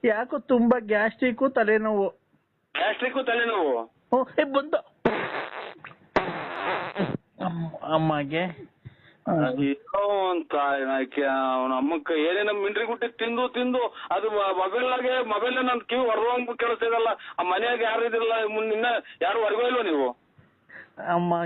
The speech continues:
Speaker 1: ಯಾಕೋ ತುಂಬಾ ಓವರ್ ಆಗ್ಬಿಟ್ಟಿದೆ, ಏನ್ ಮಾಡೋದ್ರಿ?
Speaker 2: ಓವರ್ ಆಗ್ಬಿಟ್ಟಿದ್ರೆ ಸೀದಾ ಹೋಗ್ಬಿಟ್ಟು ಓವರ್ ಆಗಿ ಉಯ್ಸಾ ಕೂಡ ಸತ್ತೋಗ್ಬಿಡು.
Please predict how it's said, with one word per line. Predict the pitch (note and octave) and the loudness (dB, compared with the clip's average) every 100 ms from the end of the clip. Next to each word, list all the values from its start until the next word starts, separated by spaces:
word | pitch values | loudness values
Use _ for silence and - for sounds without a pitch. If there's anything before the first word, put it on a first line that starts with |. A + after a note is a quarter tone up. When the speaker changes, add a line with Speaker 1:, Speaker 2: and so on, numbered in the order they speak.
| E3 | 0
Speaker 1:
ಯಾಕೋ | E3 F3+ - A#3+ | 0 0 -2 -4
ತುಂಬಾ | - A3 A#3 C4+ | 2 4 6 4
ಓವರ್ | A3+ G#3 A3+ A#3 A3 | 2 -4 -2 0 0
ಆಗ್ಬಿಟ್ಟಿದೆ, | G3+ G3+ G3 F#3+ | 0 0 0 2
ಏನ್ | F3+ F3+ G#3 | 2 4 2
ಮಾಡೋದ್ರಿ? | G3+ G3+ F#3+ G3 | 2 2 2 -2
Speaker 2:
ಓವರ್ | C#4 - F#3 B3 C#4 C#4+ C#4 | -2 -2 0 0 0 0 0
ಆಗ್ಬಿಟ್ಟಿದ್ರೆ | C4+ C4+ C#4 C#4+ | 0 0 0 0
ಸೀದಾ | B3 B3 B3 C#4 C#4+ C#4+ | -2 -2 -2 0 2 2
ಹೋಗ್ಬಿಟ್ಟು | C#4 C#4 C#4 C4 | 2 2 0 0
ಓವರ್ | B3 C4+ C#4 C4 C#4 | 0 0 0 0 0
ಆಗಿ | C4+ | 2
ಉಯ್ಸಾ | B3+ B3 C4+ | 0 0 0
ಕೂಡ | C4 | 0
ಸತ್ತೋಗ್ಬಿಡು. | C4+ B3 B3 B3+ A3 D3 - - | 0 0 0 2 2 0 -4 -16